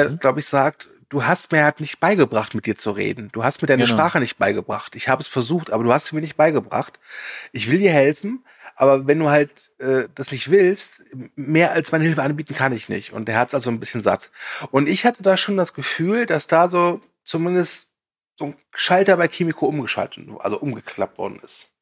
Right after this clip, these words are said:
Speaker 2: Ja, so wirkt es auf jeden
Speaker 1: Ja.
Speaker 2: Fall, ne? Also er haut dir ganz klar ins Gesicht, "Fuck this, fuck you",
Speaker 1: Ja.
Speaker 2: ne? Ganz, also ziemlich heftig auch.
Speaker 1: Ja.
Speaker 2: Und, ähm, ja, also ich bin gespannt, wie es da auch weitergeht.
Speaker 1: Nicht nur du.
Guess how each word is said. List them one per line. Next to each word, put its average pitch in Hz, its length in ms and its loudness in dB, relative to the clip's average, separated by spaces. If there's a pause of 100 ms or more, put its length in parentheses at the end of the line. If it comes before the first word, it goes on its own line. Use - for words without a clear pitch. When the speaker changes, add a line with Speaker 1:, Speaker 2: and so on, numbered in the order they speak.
(200)
Speaker 2:
Ja, 147 160 4
so 127 160 0
wirkt 139 260 0
es - 120 -12
auf 85 160 -10
jeden 85 140 -10
Speaker 1:
Ja. - 100 -4
Speaker 2:
Fall, 82 100 -4
ne? 123 160 4
Also 123 160 4
er 117 140 6
haut 123 120 2
dir 123 80 4
ganz 117 200 0
klar 120 160 0
ins 110 120 -2
Gesicht, 113 300 -2
"Fuck - 320 -4
this, 117 220 2
fuck - 440 -4
you", 127 400 4
Speaker 1:
Ja. 127 140 -4
Speaker 2:
ne? 123 320 2
Ganz, - 260 -4
also 98 160 -4
ziemlich 104 280 -6
heftig 151 320 -2
auch. 156 240 -4
Speaker 1:
Ja. - 60 -16 (1160)
Speaker 2:
Und, 95 460 -2
ähm, 90 500 -6
ja, 139 180 6
also 110 140 4
ich 104 80 -2
bin 143 120 -2
gespannt, 135 400 -2
wie 127 40 -4
es 120 80 -4
da 123 160 0
auch - 200 -6
weitergeht. - 520 -14
Speaker 1:
Nicht 135 280 -2
nur 156 100 -6
du. - 120 -18